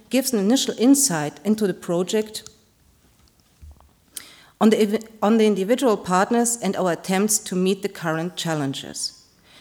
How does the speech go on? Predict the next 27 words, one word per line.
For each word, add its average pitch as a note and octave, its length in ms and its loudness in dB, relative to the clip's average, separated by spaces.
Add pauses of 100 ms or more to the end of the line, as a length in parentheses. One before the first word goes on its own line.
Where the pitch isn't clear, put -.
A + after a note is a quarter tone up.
(200)
In F3 140 -2
these C#4 240 0
attempts F3+ 680 -4 (260)
and C#4+ 160 4
in B3 140 0
our A3 180 0
daily G#3 360 2
work, F3 480 0 (320)
individual A3+ 500 2
themes G#3+ 540 0
reveal G3 280 0
themselves F3 720 -2 (320)
that G3 120 -2
are F#3+ 80 0
intended G#3+ 640 2
to - 80 -12
cause - 680 -4
us G#3+ 200 -4
to G#3 80 -2
reflect F#3 500 -4
and A3 180 -2
to G#3+ 160 -6
act F#3+ 200 -6 (160)
sooner B3+ 500 2
rather G3 400 -2 (140)
than G3+ 140 -2
later. B2 360 -8